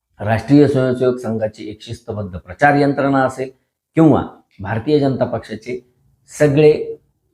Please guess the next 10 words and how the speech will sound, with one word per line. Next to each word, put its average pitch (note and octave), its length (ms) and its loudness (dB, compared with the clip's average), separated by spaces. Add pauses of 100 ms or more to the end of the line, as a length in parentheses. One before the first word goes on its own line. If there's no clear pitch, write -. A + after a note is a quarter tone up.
(340)
सर्वसामान्यापासून C#3 1000 0
ते B2+ 140 -10
शीर्षस्थ C3+ 520 -4
नेतृत्वापर्यंत G#2+ 840 -6
असणारे F#2+ 380 -10
कार्यकर्ते B2+ 720 0 (260)
यांनी C3+ 240 0
घेतलेली G#2+ 460 -2
मेहनत C#3 440 4
देखील - 300 -12